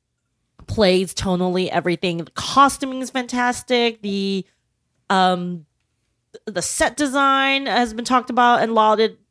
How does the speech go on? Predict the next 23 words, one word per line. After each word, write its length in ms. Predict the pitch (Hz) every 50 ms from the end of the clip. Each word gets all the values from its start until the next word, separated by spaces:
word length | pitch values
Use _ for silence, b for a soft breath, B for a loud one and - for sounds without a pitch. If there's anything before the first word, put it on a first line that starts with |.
| _ _ _ _ -
well 420 | 214 202 214 208 208 214 220 -
enough. 340 | - - 220 226 233 269 -
Apparently, 400 | 247 - - 226 226 233 233 233
like, 260 | 208 - 202 196 165 -
I 140 | - 180 190
saw, 220 | - - 196 190 -
I 100 | 180 202
read 160 | 190 202 196
this 100 | 202 180
article. 380 | - 190 190 202 190 240 226 220
They 80 | 208 196
apparently 340 | - - 208 202 190 208
made 200 | 202 202 208 208
everything 360 | - 185 180 208 208 226 214 202
in 80 | 190 180
Barbie 280 | 180 165 175 170 196
Land 220 | 185 196 202 202 -
twenty-three 640 | - - 208 196 202 208 202 - 196 185 196 202
percent 580 | 196 - - - - - 202 190 190 196 202 - _ _ _ _ _ _ _ _ _ _ _ _ _ _ _ _
to 120 | - - 214
this, 280 | 170 196 185 - -
like, 180 | 226 208 190 170 _ _ _ _
to, 200 | - - 233 208